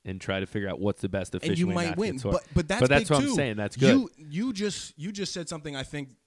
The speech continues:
Speaker 2: and I wanna argue that.
Speaker 1: You do it too, though.
Speaker 2: No, but I wanna argue what you just said.
Speaker 1: Uh-oh.
Speaker 2: You said that I just outworked you. In terms of the numbers, I might have, but how do you know that your percentage that you put in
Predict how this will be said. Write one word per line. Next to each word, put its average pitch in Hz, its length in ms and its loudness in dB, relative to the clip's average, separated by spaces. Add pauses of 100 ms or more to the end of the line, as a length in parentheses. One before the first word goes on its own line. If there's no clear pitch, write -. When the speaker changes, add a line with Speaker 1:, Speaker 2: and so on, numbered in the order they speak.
(100)
Speaker 2:
and 123 100 -6
I 135 60 -4
wanna 139 200 -4
argue 110 300 -6
that. 117 100 -8
Speaker 1:
You 147 120 6
do 180 160 10
it - 80 2
too, 120 260 6
though. 90 160 -4
Speaker 2:
No, 151 180 -4
but 131 120 -6
I 131 80 -2
wanna 143 180 -2
argue 135 300 -2
what 120 180 -2
you 127 80 -4
just 117 240 -8
said. 101 300 -10
Speaker 1:
Uh-oh. 104 240 -6
Speaker 2:
You 175 100 0
said 165 220 -4
that 127 100 -10
I 131 100 -8
just 127 200 -4
outworked 120 420 -4
you. 71 160 -14 (840)
In 151 100 -4
terms 190 240 -2
of 170 80 -2
the 135 60 -4
numbers, 170 360 -4
I 123 80 -4
might 139 280 -6
have, 90 220 -12
but 123 120 -8
how 170 120 -6
do 202 80 -6
you 190 140 2
know 175 160 2
that 135 240 -4
your 151 120 4
percentage 139 640 -6
that 113 140 -4
you 131 200 -2
put 143 240 -2
in 156 260 -6